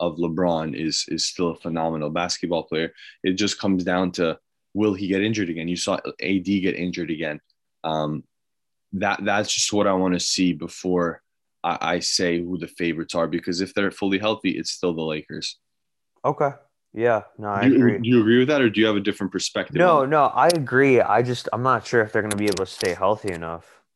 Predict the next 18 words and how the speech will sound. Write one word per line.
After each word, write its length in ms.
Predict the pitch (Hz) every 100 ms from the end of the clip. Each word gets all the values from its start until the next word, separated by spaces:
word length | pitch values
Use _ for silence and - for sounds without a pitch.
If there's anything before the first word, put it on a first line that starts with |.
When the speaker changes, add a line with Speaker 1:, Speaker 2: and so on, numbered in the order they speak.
| _
Speaker 2:
you 140 | - 85
Speaker 1:
Yeah. 80 | 82
Speaker 2:
know? 200 | 107 123 _ _ _ _
Speaker 1:
And 140 | 127
Speaker 2:
And 80 | 135
Speaker 1:
this 60 | 143
has 100 | 139
Speaker 2:
even 320 | 120 110 104
Speaker 1:
never 240 | 110 123
really 220 | 120 113
been 160 | 101 104
an 100 | 98
issue 300 | 90 95 101
with 120 | 92
LeBron, 460 | 87 80 85 85 82
you 80 | 82
know, 160 | 85
like, 160 | 85 82